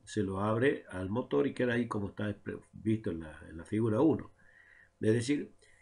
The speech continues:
queda el, todo el, el estator extendido y, bueno, y el rotor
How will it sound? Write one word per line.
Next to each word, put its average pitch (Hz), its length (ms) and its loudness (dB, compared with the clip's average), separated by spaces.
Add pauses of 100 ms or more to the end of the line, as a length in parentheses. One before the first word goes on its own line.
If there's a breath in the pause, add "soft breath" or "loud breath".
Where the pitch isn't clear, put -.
(140)
queda 135 380 4
el, 90 720 -4
todo 120 280 4
el, 107 120 2
el 98 220 -4
estator 117 720 2 (160)
extendido 160 720 4
y, 98 360 2
bueno, 95 220 0
y 95 40 -2
el 92 140 0
rotor 143 580 2